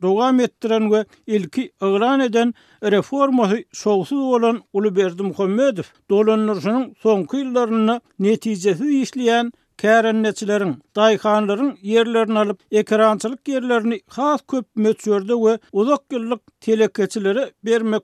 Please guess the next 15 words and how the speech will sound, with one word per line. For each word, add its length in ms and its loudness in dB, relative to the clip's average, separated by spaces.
pikirine 460 0
geldi. 360 0
Emma 420 2
bu 180 0
göçüm 360 0
resmi 420 -2
däl 180 2
maglumatlardan 1040 0
çen 260 -4
tutulsa, 560 -4
onuň 360 0
importyň 840 -2
ornuny 380 0
tutýan 500 -2
önümleri, 720 0